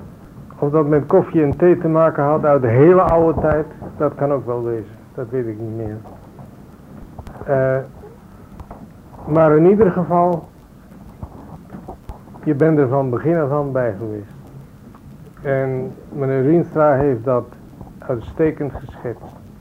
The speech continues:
Het is nou zo dat als ik nog eens uit die oude tijd over deze of gene wat weten wil,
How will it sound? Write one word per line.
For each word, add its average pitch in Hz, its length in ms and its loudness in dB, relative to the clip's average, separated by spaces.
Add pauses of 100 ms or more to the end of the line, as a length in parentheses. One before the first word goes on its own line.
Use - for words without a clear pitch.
(460)
Het 139 160 -2
is 147 140 2
nou 160 300 4
zo 170 400 2 (680)
dat 156 160 -4
als 170 180 2
ik 156 180 0
nog 160 220 2
eens 143 340 -4 (260)
uit 180 260 2
die 170 140 4
oude 165 300 4
tijd 156 360 0
over 147 380 0
deze 156 360 2
of 139 180 -4
gene 156 360 -4
wat 131 240 -2
weten 160 380 -2
wil, 165 260 -4